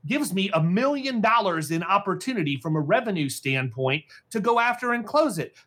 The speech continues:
I will pay six hundred dollars for a million dollars of opportunity any day of the week. And I don't care who you are. Nobody is going to convince me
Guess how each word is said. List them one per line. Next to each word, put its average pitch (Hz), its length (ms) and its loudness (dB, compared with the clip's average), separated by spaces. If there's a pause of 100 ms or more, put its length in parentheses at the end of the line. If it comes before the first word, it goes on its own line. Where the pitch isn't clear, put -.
(140)
I 311 180 2
will 370 180 2
pay 208 320 0
six - 320 -6
hundred 226 360 0
dollars 156 480 0
for 180 240 -6
a 160 80 2
million 202 540 0
dollars 180 380 0
of 151 80 -2
opportunity 147 680 0 (260)
any 302 240 0
day 254 220 0
of 226 80 2
the 202 80 0
week. 233 300 -4
And 165 80 0
I 277 80 2
don't 349 120 -2
care 196 200 0
who 226 100 -2
you 240 240 -4
are. 165 160 4
Nobody 240 480 0
is 175 100 -4
going 214 280 0
to 180 100 -6
convince 175 440 -2
me 139 220 -4